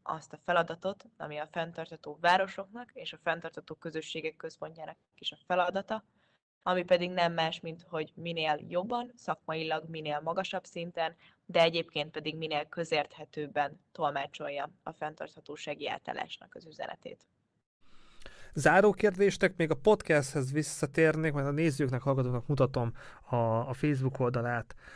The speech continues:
Speaker 2: a Fenntartható Városoknak, hogy remek szakembereket megszólítottatok, hogy a témaválasztásokat, azokat hogyan állítottátok össze, milyen témák várhatóak, ha erről valamit megtudhatunk,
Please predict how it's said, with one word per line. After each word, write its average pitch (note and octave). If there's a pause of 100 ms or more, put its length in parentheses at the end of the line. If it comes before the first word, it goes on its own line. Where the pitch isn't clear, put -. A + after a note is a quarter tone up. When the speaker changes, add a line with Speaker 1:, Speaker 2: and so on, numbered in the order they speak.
(240)
Speaker 2:
a -
Fenntartható C3+
Városoknak, D#3
hogy E3
remek E3
szakembereket C3+
megszólítottatok, D#3+
hogy D#3
a C3+
témaválasztásokat, G3 (220)
azokat C3+ (120)
hogyan E3+
állítottátok F#3
össze, G3
milyen D#3+
témák C#3+
várhatóak, C#3
ha -
erről C3 (240)
valamit C3+
megtudhatunk, F3+